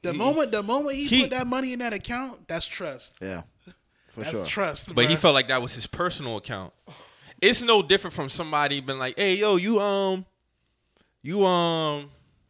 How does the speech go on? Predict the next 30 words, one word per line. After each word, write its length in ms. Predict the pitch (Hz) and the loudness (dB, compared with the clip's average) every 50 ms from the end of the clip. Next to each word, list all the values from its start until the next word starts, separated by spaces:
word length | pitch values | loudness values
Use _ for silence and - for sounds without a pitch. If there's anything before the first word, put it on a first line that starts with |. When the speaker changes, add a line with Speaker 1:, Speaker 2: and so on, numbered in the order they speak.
| _ _ _ _ _ _ _ _ _ _ _ _ _ _ _ _ _ - | _ _ _ _ _ _ _ _ _ _ _ _ _ _ _ _ _ -4
Speaker 2:
what 140 | - 233 - | -4 0 2
bank 220 | 220 220 190 160 | 2 2 2 0
you 80 | 202 190 | -2 0
bank 240 | 175 175 165 147 143 | 2 2 2 0 -2
with 120 | 147 123 | -4 -2
down 240 | 123 127 123 117 113 | 0 0 0 0 -2
here?" 200 | 110 95 90 90 - - - | -6 -8 -10 -12 -16 -20 -16
Somebody, 280 | - - 147 143 143 156 | -14 -10 -6 -2 2 4
"Oh, 40 | |
I 120 | 170 170 185 | 4 4 4
go 100 | 180 185 | 2 0
to 80 | 170 | -2
South 180 | 165 - 170 165 | 0 -2 -2 -2
Carolina 260 | - 180 160 151 147 | -2 -2 -2 -2 -2
Federal. 420 | 143 - 170 143 127 110 104 98 - _ - | 0 0 2 2 2 0 0 -4 -8 _ 2
Matter 160 | 143 165 170 | 2 2 4
of 40 | - | 4
fact, 160 | 175 156 156 | 4 4 4
I'll 100 | 165 170 | 4 2
go 120 | 170 175 165 | 2 -2 -2
up 60 | 147 | -2
there 120 | 151 147 | -4 -4
with 160 | 147 139 135 | -4 -6 -6
you 80 | 165 151 | -6 -6
tomorrow. 360 | 131 131 131 131 127 120 - - | -6 -2 0 2 4 2 2 2
I 120 | - 127 | 0 0
know 140 | 135 139 131 | 0 0 0
such 200 | - - 127 - | 0 -2 -4 -6
and 80 | - - | -6 -6
such." 340 | - 107 87 - - - | -6 -6 -6 -8 -10 -16